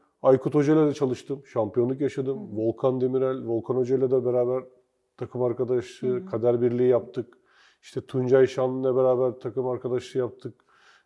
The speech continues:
Speaker 1: İyi günler, kötü günler geçirdik. Ben olsam mesela şimdi Aykut Hoca,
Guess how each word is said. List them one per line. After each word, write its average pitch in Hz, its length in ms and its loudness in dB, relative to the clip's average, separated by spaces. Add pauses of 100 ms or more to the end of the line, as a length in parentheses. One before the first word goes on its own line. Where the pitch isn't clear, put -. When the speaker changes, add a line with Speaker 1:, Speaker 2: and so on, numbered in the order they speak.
Speaker 1:
İyi 127 360 2
günler, 127 500 2
kötü 127 220 -6
günler 127 280 0
geçirdik. 120 560 -2 (1600)
Ben 277 120 10
olsam 254 340 6
mesela 220 280 4
şimdi 208 160 -2
Aykut 196 340 8
Hoca, 220 180 2